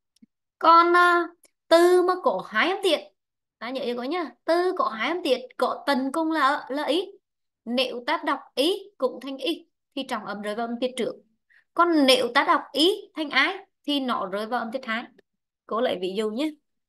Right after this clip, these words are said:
Từ này. Từ này ta đọc là reply, reply. Vậy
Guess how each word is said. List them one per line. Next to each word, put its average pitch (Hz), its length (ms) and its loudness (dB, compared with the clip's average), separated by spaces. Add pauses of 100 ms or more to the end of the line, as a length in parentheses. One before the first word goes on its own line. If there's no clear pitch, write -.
(100)
Từ 233 140 -4
này. 220 200 -6 (2000)
Từ 294 120 2
này 302 180 2
ta 269 80 0
đọc 262 160 4
là 240 220 0 (100)
reply, 214 760 -2 (140)
reply. 208 680 -8 (280)
Vậy 233 680 -2